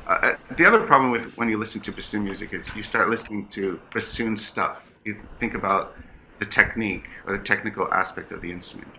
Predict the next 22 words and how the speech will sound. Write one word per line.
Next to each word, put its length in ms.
But 100
when 120
you 100
listen 300
to 400
singers 600
or 160
other, 420
other 480
instruments 800
or, 320
uh, 120
all 200
types 300
of 100
music 320
in 80
that 180
sense, 420
you're 180
listening 480
for 580